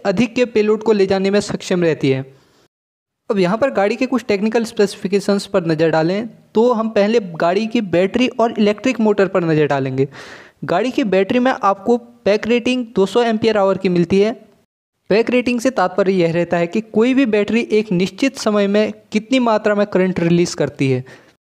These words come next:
अब मोटर की बात करें तो यहाँ पर आपको एसी इंडक्शन वाली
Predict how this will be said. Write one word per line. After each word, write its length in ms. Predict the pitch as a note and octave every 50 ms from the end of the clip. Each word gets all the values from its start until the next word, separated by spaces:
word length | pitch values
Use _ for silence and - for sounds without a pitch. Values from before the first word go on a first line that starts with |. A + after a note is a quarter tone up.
| _ - -
अब 120 | A3+ F#3+
मोटर 320 | F3+ D#3 E3 F#3+ C4+ C#4 C#4+
की 120 | - C#4+
बात 240 | A3+ A#3 G#3+ G#3+ -
करें 220 | - G#3+ A3+ B3
तो 160 | A#3+ - A#3+
यहाँ 200 | G3+ E3+ E3+ G#3
पर 160 | A3 C4+ B3+ -
आपको 400 | - F#3+ F#3+ F#3+ - A3+ A3+ - _ _ - G#3+
एसी 280 | G#3 G3+ - C#4+ C#4
इंडक्शन 440 | C4 A#3+ A3+ A3+ A3+ - A#3 G#3+ F#3+
वाली 300 | F3+ E3+ E3+ F#3 A3